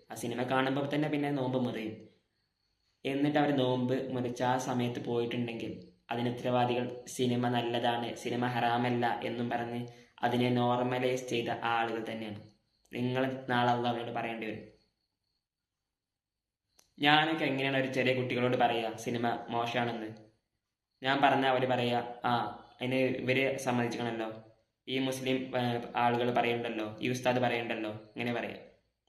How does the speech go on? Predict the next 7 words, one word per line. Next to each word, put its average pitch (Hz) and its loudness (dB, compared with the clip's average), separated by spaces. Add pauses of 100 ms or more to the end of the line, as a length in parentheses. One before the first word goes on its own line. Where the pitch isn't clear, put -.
(2500)
എന്തിൻ്റെ 151 4
അടിസ്ഥാനത്തിലാണ് 156 2
നിങ്ങൾ 135 2
ഇങ്ങനത്തെ 127 0
തെറ്റിദ്ധരിപ്പിക്കുന്ന 123 -2
കാര്യങ്ങൾ 113 -4
കുട്ടികൾക്ക് 113 -8